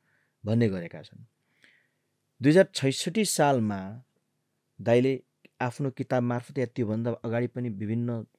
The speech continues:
मञ्चहरू मार्फत, लेख मार्फत चाहिँ सङ्घीयताको निरन्तर वकालत गर्दै आउनुभयो। अहिले जुन किसिमको सङ्घीयताको अभ्यास यो देशमा छ,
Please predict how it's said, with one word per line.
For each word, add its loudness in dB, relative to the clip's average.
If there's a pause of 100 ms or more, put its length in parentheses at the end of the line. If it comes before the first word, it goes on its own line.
मञ्चहरू -2
मार्फत, -8
लेख -6
मार्फत -12
चाहिँ -8 (260)
सङ्घीयताको -4
निरन्तर -6
वकालत -10 (440)
गर्दै -6
आउनुभयो। -12 (1200)
अहिले 10
जुन 2
किसिमको -4
सङ्घीयताको -2
अभ्यास -2
यो -4
देशमा -8
छ, -16